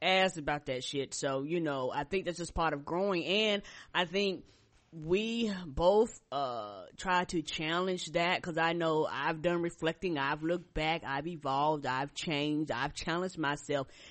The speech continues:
And that is a very, very hard process, to take a mirror and turn around and look and see your flaws and see where you can actually be a better person. Because at the end of the day, people don't wanna be a better person. They think the person that they are now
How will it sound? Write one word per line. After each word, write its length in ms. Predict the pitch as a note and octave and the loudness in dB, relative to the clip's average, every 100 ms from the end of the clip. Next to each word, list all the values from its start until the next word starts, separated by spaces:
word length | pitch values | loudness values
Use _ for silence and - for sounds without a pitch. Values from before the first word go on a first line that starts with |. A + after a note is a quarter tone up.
| - | -6
And 160 | D#3 | 0
that 100 | F#3 | 2
is 140 | D#4 F3 | 2 0
a 80 | D3 | -2
very, 420 | B2+ D#3 F3 F#3 | 0 2 4 2
very 360 | D3+ E3 E3+ | 4 4 4
hard 360 | D#3+ E3 E3 C#3+ | 0 0 0 0
process, 440 | F3+ E3 F3+ F#3 | 0 0 0 -6
to 80 | D#3+ | -8
take 280 | C#3+ E3+ E3 | -4 -2 -2
a 60 | D#3+ | -2
mirror 340 | E3+ F3 E3+ | 0 2 0
and 180 | A#2 C#3+ | -2 -6
turn 280 | - D#3 D#3+ | -6 -4 -2
around 320 | E3 E3 B2+ | 0 0 -2
and 240 | C#3 C#3+ | -4 -2
look 180 | F3+ - | -2 -4
and 140 | D3 C#3+ | -8 -8
see 140 | F#3 | -8
your 180 | D#3+ C#3 | -4 -6
flaws 720 | - C#3+ C#3 E3+ D#3 D3+ D3 - - - | -4 -2 0 2 2 0 -4 -12 -20 -6
and 320 | E3+ E3+ E3 | 0 0 -2
see 400 | D#3+ - G#3+ G#3+ | -4 -4 -2 -2
where 320 | F3+ D3+ G3 G#3 | 0 2 4 4
you 220 | F#3+ F#3+ | 2 -2
can 120 | F#3 | -2
actually 340 | E3 F3+ E3+ | 0 -2 -4
be 180 | D3 F3+ | -2 2
a 80 | D#3+ | 2
better 220 | D3 C3 | 2 -2
person. 580 | - - F3+ F3+ - C#3+ | -2 0 2 0 -2 -4
Because 260 | D3+ G#3 F#3+ | -2 -2 -2
at 80 | |
the 60 | F#3+ | -2
end 80 | F3+ | -4
of 80 | D#3+ | -2
the 120 | F3+ | 2
day, 120 | G3 | 2
people 320 | A3 A3 F#3 | 0 -2 -2
don't 300 | E3 E3+ E3+ | 2 0 2
wanna 240 | E3 E3 D3+ | 0 0 0
be 180 | D3+ | 0
a 60 | D3 | 0
better 200 | C#3+ C3 | 0 -2
person. 400 | - E3 D#3+ C#3 | 0 2 2 -2
They 140 | D3+ | -4
think 260 | E3+ F#3+ - | -2 -2 -2
the 80 | D#3 | -2
person 460 | - G3+ F#3 F#3 | 2 4 2 0
that 160 | E3+ - | -6 -4
they 100 | E3 | -2
are 180 | D3+ D#3 | 0 2
now 380 | D3+ D#3+ D#3 | 2 0 0